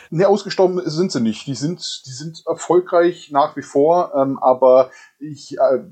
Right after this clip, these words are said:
glaub, die sind nicht mehr so groß, wie sie mal waren. Also verglichen jetzt mit anderen Genres.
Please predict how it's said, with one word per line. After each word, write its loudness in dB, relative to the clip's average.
glaub, 0
die -14
sind -10
nicht -6
mehr 4
so -2
groß, -2
wie -14
sie -10
mal 2
waren. 2
Also -6
verglichen -6
jetzt -4
mit -6
anderen -4
Genres. 0